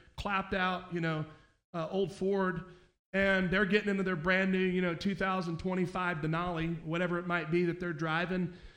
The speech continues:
and you're sitting there as your car's missing, your air conditioner's out, you got the windows rolled down, you're sweating, right, because you're all dressed up, and he's out there just, you know, cracking the first beers for the day and, and doing what the world does.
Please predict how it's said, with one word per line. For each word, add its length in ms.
and 140
you're 100
sitting 380
there 460
as 160
your 120
car's 340
missing, 580
your 160
air 180
conditioner's 500
out, 260
you 60
got 180
the 60
windows 420
rolled 300
down, 400
you're 160
sweating, 580
right, 300
because 340
you're 140
all 120
dressed 420
up, 220
and 80
he's 240
out 240
there 280
just, 420
you 80
know, 100
cracking 440
the 60
first 300
beers 300
for 120
the 60
day 360
and, 160
and 160
doing 300
what 180
the 80
world 480
does. 420